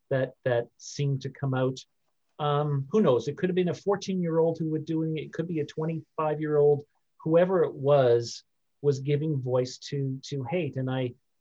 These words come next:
and, and, and so, and extremism. So this is where we have to sort of double down in our, on our, um, double down in, in terms of our, our liberal democracy, double down in terms of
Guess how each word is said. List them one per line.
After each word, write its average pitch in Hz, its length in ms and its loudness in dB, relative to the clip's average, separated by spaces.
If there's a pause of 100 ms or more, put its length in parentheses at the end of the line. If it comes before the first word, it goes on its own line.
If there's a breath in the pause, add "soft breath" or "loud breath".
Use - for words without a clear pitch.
(220)
and, 139 160 -2
and, 139 420 -4
and 139 180 -4
so, 147 540 4 (580)
and 151 120 -2
extremism. 139 640 -4 (160)
So 147 180 2
this 156 260 -2
is 160 140 -2
where 147 220 4
we 135 280 -2
have 139 280 -6 (120)
to 127 360 -2 (400)
sort 143 260 2
of 113 160 -4
double 139 380 0
down 127 540 0 (680)
in 131 180 2
our, 120 400 4
on 135 240 2
our, 120 340 2
um, 117 220 2
double 175 220 2
down 147 280 2
in, 135 220 0
in 139 100 -4
terms 131 320 -4
of 123 120 -4
our, 113 400 4
our 120 140 0
liberal 156 320 4
democracy, 135 680 0
double 147 280 2
down 139 340 0
in 120 120 -4
terms 127 420 -6
of 113 200 0